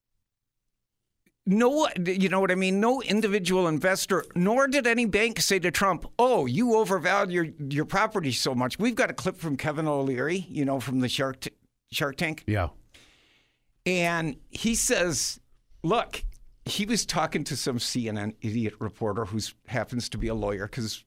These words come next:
Speaker 1: pretty much T V journalists are all lawyers. And O'Leary, right, Shannon?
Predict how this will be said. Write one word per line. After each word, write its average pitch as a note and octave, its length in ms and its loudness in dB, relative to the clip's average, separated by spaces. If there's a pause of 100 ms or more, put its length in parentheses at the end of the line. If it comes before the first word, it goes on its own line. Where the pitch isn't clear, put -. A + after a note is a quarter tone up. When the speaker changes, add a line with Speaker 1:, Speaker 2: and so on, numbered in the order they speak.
(100)
Speaker 1:
pretty C3 140 -4
much A#2+ 380 -4
T C#3 160 -4
V A#2+ 120 -2
journalists A2+ 600 -4
are G2+ 120 0
all G#2 180 -2
lawyers. A2 520 -4 (1200)
And D3 540 0 (580)
O'Leary, F#3 640 2 (400)
right, F#3+ 240 0
Shannon? C4 420 0